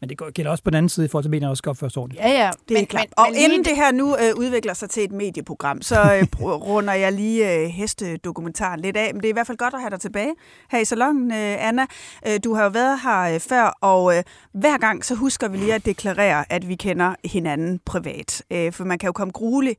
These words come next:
Speaker 3: galt afsted som chefredaktør for tiden, hvis man glemmer at deklarere det. Men det er jo sådan, at vi hver især er kærester med mænd, der er i nær familie. Så vi har været hjemme hos hinanden. Det er jo sådan blevet lakmusprøven på, om man kender hinanden godt.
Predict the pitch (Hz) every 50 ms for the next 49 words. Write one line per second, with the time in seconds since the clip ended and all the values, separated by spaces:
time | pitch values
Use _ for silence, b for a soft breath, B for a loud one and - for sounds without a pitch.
0 | _ _ - 208 190 170 143 165 175 - 180 185 208 208 180 - 180 175 - -
1 | - 151 - - 147 143 - - - 175 143 131 123 170 - - 151 170 - 175
2 | 175 190 190 208 202 B B B B B B B - 175 175 - 165 156 - 170
3 | 143 139 180 185 175 156 156 - 226 277 285 277 247 202 208 196 - - 190 214
4 | 233 - - 202 202 208 - - 165 175 175 190 185 190 202 190 170 160 - -
5 | 180 160 147 - 156 151 151 b b b b b b b b b b - - 175
6 | 170 190 - - 208 175 170 165 160 165 165 170 - 190 180 147 - 175 165 165
7 | 160 160 156 - - - - _ _ _ - - - 277 269 277 311 370 302 -
8 | - - - - - _ - - 208 220 226 202 220 214 214 214 220 226 240 254
9 | 269 339 359 311 262 208 - - 196 147 147 139 147 165 165 165 165 220 226 226
10 | 190 185 180 190 202 196 202 196 196 - 208 202 190 175 190 175 175 160 165 151
11 | 160 165 156 190 - 185 165 165 - - - 170 147 143 160 185 175 151 143 -
12 | 160 - 185 151 170 175 160 - - 143 143 - 139 - - -